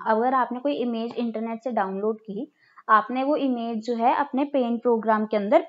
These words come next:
पेस्ट कर दी, ठीक है। जैसे कि हम शॉर्टकट पेस्ट के लिए यूज़ करते हैं, कंट्रोल वी, या फिर आप राइट माउस क्लिक करने के बाद वहाँ पे पेस्ट का ऑप्शन आता है, अगर आपके क्लिपबोर्ड के अंदर already कुछ है। क्लिपबोर्ड क्या है?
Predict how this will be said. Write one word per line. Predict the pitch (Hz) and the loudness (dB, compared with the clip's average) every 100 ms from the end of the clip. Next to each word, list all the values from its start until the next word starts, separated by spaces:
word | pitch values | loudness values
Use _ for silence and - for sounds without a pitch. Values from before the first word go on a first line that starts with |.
| - | 4
पेस्ट | 285 285 - - | 6 6 2 -2
कर | 202 | -2
दी, | 165 220 180 _ _ _ _ | -2 -10 -16 _ _ _ _
ठीक | - 233 | -6 2
है। | 339 | 2
जैसे | 285 277 262 | 4 2 2
कि | |
हम | 277 | 4
शॉर्टकट | 285 285 214 - 240 233 - | 4 4 2 2 0 0 0
पेस्ट | 226 233 226 - _ _ _ _ _ - | 2 0 -2 -16 _ _ _ _ _ -2
के | 262 | 2
लिए | 247 | 4
यूज़ | 247 233 226 | 4 0 0
करते | 226 196 208 | 0 2 -2
हैं, | 208 277 | -4 -2
कंट्रोल | 294 254 247 226 214 208 | 0 0 0 2 2 0
वी, | 190 233 254 | -4 -4 2
या | 269 | 2
फिर | - 240 | 2 -2
आप | 240 233 | -2 0
राइट | 208 202 226 - _ _ _ | 0 0 -4 -12 _ _ _
माउस | 233 214 220 - | -4 -2 -4 -6
क्लिक | 233 233 | -6 -2
करने | 226 208 202 | -2 -2 -4
के | 208 | -4
बाद | 202 202 | 0 0
वहाँ | 202 202 190 | -2 -6 -6
पे | - 247 | -6 -2
पेस्ट | 214 202 - | -2 -4 -2
का | 214 | -2
ऑप्शन | 208 - 220 | -2 -6 -4
आता | 196 190 | -4 -2
है, | 196 | 0
अगर | 226 220 220 | 0 0 0
आपके | 214 - 294 | 0 -2 -4
क्लिपबोर्ड | 302 320 277 320 285 262 | 0 0 2 2 0 0
के | |
अंदर | 226 196 208 214 | -2 -2 -2 0
already | 202 196 196 | -2 -4 -6
कुछ | 208 262 - | -6 -8 -4
है। | 202 - _ _ _ - | -4 -4 _ _ _ 0
क्लिपबोर्ड | 339 294 381 392 | 2 4 4 2
क्या | 269 190 | 0 0
है? | 180 180 | -2 -10